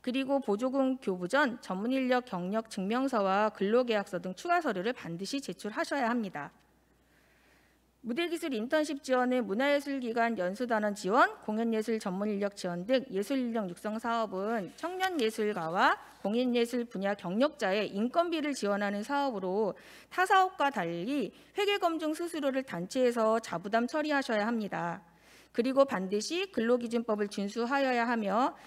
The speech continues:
채용 인력에 대한 사 대 사회 보험을 가입하고 관련 보험료 등을 단체에서 납부하셔야 합니다.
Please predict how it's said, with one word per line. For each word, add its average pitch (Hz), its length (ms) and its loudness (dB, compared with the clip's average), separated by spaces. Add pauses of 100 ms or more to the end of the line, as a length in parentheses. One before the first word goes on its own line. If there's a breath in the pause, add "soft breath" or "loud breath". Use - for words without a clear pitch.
(160 loud breath)
채용 370 360 0 (180)
인력에 233 460 4
대한 220 220 2
사 339 160 0
대 359 140 -2
사회 285 340 2
보험을 208 360 2
가입하고 190 640 -2
관련 220 460 0
보험료 190 360 0
등을 214 440 -2
단체에서 190 640 -4
납부하셔야 240 640 -2
합니다. 202 480 -4